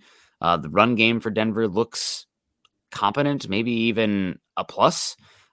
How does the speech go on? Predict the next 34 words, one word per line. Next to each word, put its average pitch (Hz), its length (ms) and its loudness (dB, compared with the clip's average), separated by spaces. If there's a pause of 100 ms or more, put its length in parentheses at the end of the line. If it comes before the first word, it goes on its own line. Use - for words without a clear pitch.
uh, 131 160 6
going 131 300 0
forward. 139 280 0
So, 147 400 -2 (200)
yeah, 247 200 4
the 127 140 -4
Broncos 156 320 2
have 147 120 2
a 143 40 0
chance. 123 440 -2
Why 120 160 6
not 110 160 2
this 104 160 -4
week? 101 120 -4
It'd 98 120 -2
be 98 100 0
great 92 280 0
to 87 240 0 (280)
see - 180 -2
them 98 180 0
win. 95 320 0 (420)
And 95 160 -6 (120)
they 147 120 4
have, 185 180 4
have 170 320 4
a 160 40 2
little 151 140 4
confidence 110 520 0
after 101 240 -2
playing 98 260 -2
them 87 120 -2
close 87 300 -2
last 78 220 -2
time. - 260 -12